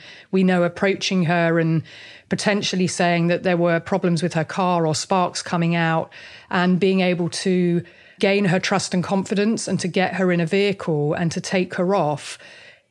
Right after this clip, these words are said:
then he must have had some form of confidence and plausibility for her to jump in his car and go with him, that she didn't feel threatened by him. She felt reassured. Well,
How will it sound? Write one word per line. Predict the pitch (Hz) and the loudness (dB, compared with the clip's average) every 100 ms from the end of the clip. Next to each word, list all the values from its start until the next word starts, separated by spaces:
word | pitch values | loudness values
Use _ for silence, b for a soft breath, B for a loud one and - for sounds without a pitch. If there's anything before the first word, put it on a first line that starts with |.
| _ | _
then | 202 196 202 | 0 2 2
he | - 220 | 2 2
must | 220 208 - | 2 0 -4
have | 143 | -2
had | 175 | -2
some | - - 214 220 220 214 B B B | -2 0 2 2 2 0 B B B
form | - 220 185 175 | -2 2 4 2
of | 165 | 0
confidence | - 233 220 - 180 170 175 - - | -2 -2 -2 -2 0 2 0 -4 -6
and | 196 190 190 180 - | 0 2 2 0 -4
plausibility | - 247 214 180 170 285 - - 147 151 | -4 0 2 2 2 0 0 -2 -2 -2
for | - | -2
her | 151 202 190 | -2 2 0
to | 185 - 190 175 170 B B B | 0 -2 0 2 0 B B B
jump | 220 220 220 | 0 2 2
in | 202 | 2
his | 180 185 | 2 0
car | - 190 175 | -2 0 2
and | 170 175 | 2 2
go | 202 208 | 2 2
with | 190 | 0
him, | - 160 | 0 -2
that | 175 | 0
she | - | 0
didn't | 196 220 220 | 0 0 0
feel | 214 | -2
threatened | 190 - 185 - 175 | -2 -2 -2 0 -2
by | 175 160 156 | 0 0 0
him. | 160 156 170 | 0 0 -2
She | 185 190 | -2 -4
felt | - 190 185 - | 0 2 2 2
reassured. | 190 175 - 180 156 160 170 | 0 2 0 0 2 0 0
Well, | 202 190 190 | 0 0 0